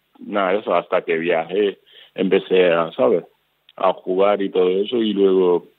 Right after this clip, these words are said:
me di cuenta que, ¿sabes? Puedo llegar más lejos en eso.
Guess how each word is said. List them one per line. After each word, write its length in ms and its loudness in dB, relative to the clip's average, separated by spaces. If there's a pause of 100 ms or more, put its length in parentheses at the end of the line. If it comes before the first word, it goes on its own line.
(120)
me 140 0
di 120 0
cuenta 340 0
que, 420 -2
¿sabes? 280 -2 (1000)
Puedo 220 4
llegar 320 4
más 220 -4
lejos 320 -2
en 100 -4
eso. 320 -2